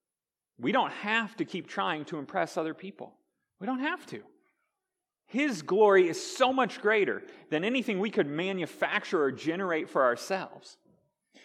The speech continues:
If we lean into His glory, instead of just trying to constantly boost or create our own glory, that's a much, much better solution. It's a real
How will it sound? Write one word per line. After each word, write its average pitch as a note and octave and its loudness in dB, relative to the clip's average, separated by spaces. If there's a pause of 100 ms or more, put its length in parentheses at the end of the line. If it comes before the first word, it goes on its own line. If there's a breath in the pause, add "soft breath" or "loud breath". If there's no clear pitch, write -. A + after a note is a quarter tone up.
(140)
If B2+ -6
we G#3+ 2
lean A3 4
into G3+ 4
His C4+ 0
glory, A2+ 0 (680)
instead D#3+ 2
of F#3+ 0
just F#3 0
trying G3 2
to E3 0
constantly F#3 -2
boost F#3+ -2 (220 loud breath)
or C3 0
create G#3 4
our E3 8
own A3+ 2
glory, A2+ -2 (1040)
that's - -8
a F#3 -2
much, G3 2
much F#3+ 0 (180)
better E3 2 (300)
solution. D#3 -2
It's C3 -4
a D3+ 2
real D#3 2